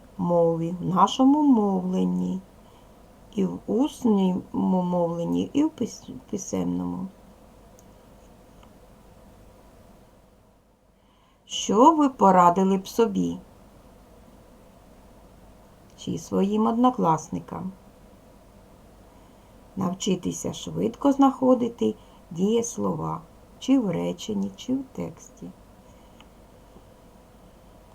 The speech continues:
Які зернята мудрості подарував вам урок.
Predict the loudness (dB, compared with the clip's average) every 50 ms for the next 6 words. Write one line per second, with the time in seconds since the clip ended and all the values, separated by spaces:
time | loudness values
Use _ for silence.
0 | -20 -20 -20 -20 -20 -20 -20 -20 -20 -20 -20 -20 -20 -20 -20 -20 -20 -20 -20 -20
1 | -20 -20 -20 -20 -20 -20 -20 -20 -20 -20 -20 -20 -20 -20 -20 _ _ _ -10 -10
2 | -10 -8 -10 -12 -8 -2 0 2 2 2 2 -2 -4 -4 -6 -4 -2 2 2 2
3 | 4 4 2 2 0 0 -2 -2 -2 -2 -4 -10 -20 -20 -20 -20 -20 -20 -20 -10
4 | -8 -6 -4 -2 -2 -2 -2 0 0 0 0 0 -2 -6 -10 -12 -16 -20 -20 -20
5 | -20 -20 -20 -20 -20 -20 -20 -16 -12 -8 -4 -2 -2 -2 -2 -4 -8 -10 -10 -8
6 | -8 -6 -6 -8 -10 -14 -18